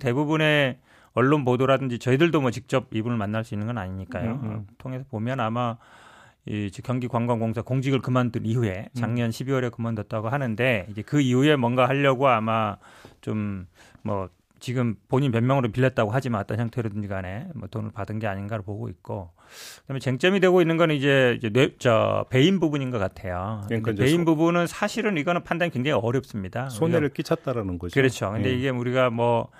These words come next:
Speaker 1: 경영 판단의 원리 이런 것도 많이 들어보셨겠지만 이제 기업이라든지 아니면 뭐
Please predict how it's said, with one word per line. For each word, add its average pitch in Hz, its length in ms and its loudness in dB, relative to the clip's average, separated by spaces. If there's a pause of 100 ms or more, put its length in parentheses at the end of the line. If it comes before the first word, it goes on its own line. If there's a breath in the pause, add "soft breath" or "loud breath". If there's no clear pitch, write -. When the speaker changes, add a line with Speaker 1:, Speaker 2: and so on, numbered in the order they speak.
(200 loud breath)
Speaker 1:
경영 135 300 -4
판단의 135 360 2
원리 120 220 2
이런 117 160 0
것도 117 160 -6
많이 110 240 -2
들어보셨겠지만 110 920 -6
이제 101 120 -6
기업이라든지 131 760 2
아니면 104 360 -4
뭐 95 300 -8